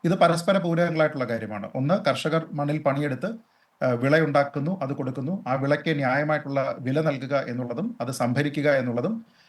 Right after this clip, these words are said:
അത് വിതരണം ചെയ്യുക എന്നുള്ളതും ഒരു സർക്കാരിന്റെ പ്രഖ്യാപിതമായിട്ടുള്ള ഒരു പോളിസിയുടെ ഭാഗമായിട്ട് നടപ്പാക്കുക എന്ന് പറയുന്നത് പരസ്പര പൂരകമായിട്ടുണ്ട്. ഇതിൽ ഏതെങ്കിലും ഒരെണ്ണം മറ്റൊന്നിനേക്കാൾ കൂടുതലാണെന്നോ മുകളിലാണെന്നോ ഞാൻ കരുതുന്നില്ല.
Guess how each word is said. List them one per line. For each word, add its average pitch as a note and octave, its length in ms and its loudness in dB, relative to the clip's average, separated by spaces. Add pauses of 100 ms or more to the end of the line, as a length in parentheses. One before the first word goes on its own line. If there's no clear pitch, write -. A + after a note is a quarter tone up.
(140)
അത് D#3 240 4
വിതരണം F3 340 2
ചെയ്യുക D3 300 0
എന്നുള്ളതും C3+ 540 -4
ഒരു D3 120 -4
സർക്കാരിന്റെ D3 520 0
പ്രഖ്യാപിതമായിട്ടുള്ള C3+ 800 -2
ഒരു C#3+ 100 -2
പോളിസിയുടെ D3+ 540 -2
ഭാഗമായിട്ട് C3+ 500 0
നടപ്പാക്കുക C3 480 -2
എന്ന് B2+ 160 -4
പറയുന്നത് B2+ 420 -2 (340)
പരസ്പര F#3 360 6
പൂരകമായിട്ടുണ്ട്. C3+ 640 0
ഇതിൽ D#3+ 580 0
ഏതെങ്കിലും F#3+ 600 2
ഒരെണ്ണം F3+ 360 2
മറ്റൊന്നിനേക്കാൾ E3 680 -2
കൂടുതലാണെന്നോ D3 680 0
മുകളിലാണെന്നോ C#3 680 -2 (320)
ഞാൻ C#3+ 220 0
കരുതുന്നില്ല. C3+ 500 -2